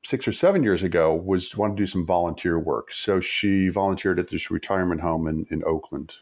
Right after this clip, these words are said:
uh, nursing home. And there is an art therapist there, this woman, Erin Partridge, who's fantastic. She's this fantastic artist, uh, who works with memory patients, dementia and, and Alzheimer's patients.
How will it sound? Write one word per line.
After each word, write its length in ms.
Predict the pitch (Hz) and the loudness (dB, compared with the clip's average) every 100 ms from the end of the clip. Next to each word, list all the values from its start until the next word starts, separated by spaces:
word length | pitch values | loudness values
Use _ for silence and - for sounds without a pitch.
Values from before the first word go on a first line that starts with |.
| - | -10
uh, 80 | 69 | -6
nursing 320 | 76 78 71 | -4 -6 -8
home. 180 | 67 67 _ - | -12 -12 _ -4
And 240 | 110 104 98 | 2 2 4
there 140 | 104 | 2
is 140 | 95 98 | 2 2
an 160 | 90 101 | 2 2
art 220 | 101 - | 0 -2
therapist 600 | - 120 101 82 73 - | 0 2 2 0 -4 -2
there, 200 | 67 67 | -2 -2
this 200 | 71 - | -6 -4
woman, 260 | 82 78 78 | -4 -2 -2
Erin 200 | 82 80 | -4 -2
Partridge, 500 | 95 87 - - - | -2 -4 -4 -10 -6
who's 180 | 80 | -8
fantastic. 720 | - 90 80 - 185 - 76 - | -4 -4 -4 0 0 0 -6 -6
She's 240 | 101 92 | -4 -2
this 140 | 98 - | -4 -4
fantastic 540 | 98 87 123 117 107 - | -4 0 -2 0 -2 2
artist, 480 | 101 85 71 - _ - | 2 2 0 -4 _ 0
uh, 200 | 95 90 | 0 2
who 160 | 127 | 2
works 280 | 139 131 131 | 4 4 2
with 140 | 117 127 | 0 2
memory 300 | 190 175 - | 4 4 2
patients, 420 | 82 - - - | 0 -2 -8 -4
dementia 420 | 90 87 85 82 | 0 0 0 0
and, 160 | 82 85 | 0 -2
and 120 | 85 | -2
Alzheimer's 440 | 98 104 82 73 - | -2 -2 -4 -8 -8
patients. 420 | - - 85 | -10 -10 -14